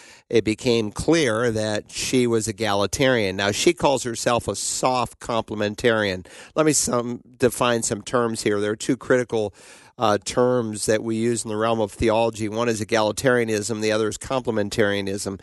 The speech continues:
Egalitarianism says that men and women are equal, not only in their stature,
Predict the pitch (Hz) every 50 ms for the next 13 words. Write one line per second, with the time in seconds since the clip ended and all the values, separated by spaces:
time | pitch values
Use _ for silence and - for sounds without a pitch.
0 | - - - - - - 123 117 131 139 147 151 139 131 - 143 123 117 117 117
1 | 117 117 110 104 - 113 110 107 - - 117 110 110 107 101 - 110 98 - 120
2 | 117 123 123 113 110 110 110 107 104 104 98 - - 139 139 139 - - 110 101
3 | 101 104 113 - _ - - _ _ _ - 113 117 123 127 131 123 120 117 117
4 | 113 107 110 110 104 - - - 135 117 120 127 123 - - - 123 120 117 117
5 | 117 117 107